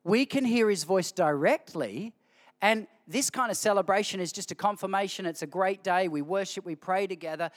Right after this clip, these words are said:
but then we go away and we're back with him again. Not that we left him here, but we're, we're with him. We're building that relationship. We're hearing from him. And, and so it, there's not so much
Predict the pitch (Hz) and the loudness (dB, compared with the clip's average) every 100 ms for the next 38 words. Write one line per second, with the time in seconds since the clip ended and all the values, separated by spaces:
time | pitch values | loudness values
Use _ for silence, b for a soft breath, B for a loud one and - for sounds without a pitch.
0 | B - 156 311 269 175 147 143 156 220 | B -6 0 2 0 2 2 4 2 2
1 | 147 147 165 196 185 202 220 190 156 113 | 0 -2 0 0 -2 -6 -6 -4 -8 -8
2 | 117 82 _ b b b 180 202 139 143 | -10 -12 _ b b b -4 -4 -6 -4
3 | 156 160 - 143 156 269 202 160 127 160 | -4 -4 -6 -10 -6 -4 -2 -2 -4 -2
4 | 170 b b 202 202 233 180 277 214 143 | -4 b b 2 4 2 0 -2 -2 -4
5 | 147 190 202 208 214 208 208 208 220 196 | 0 2 4 2 0 0 0 -2 -2 -8
6 | - 139 B B 151 139 208 220 220 - | -10 -12 B B -4 2 6 6 2 -6
7 | 208 190 220 233 135 B B B 190 214 | -10 -2 0 0 -2 B B B 4 4
8 | 180 b b 214 220 - 240 226 214 b | 2 b b 0 0 0 4 4 2 b
9 | b - 233 - 233 226 226 311 320 - | b 0 0 2 0 2 2 2 2 -2
10 | 254 240 226 240 - - | 0 0 2 -2 -2 -8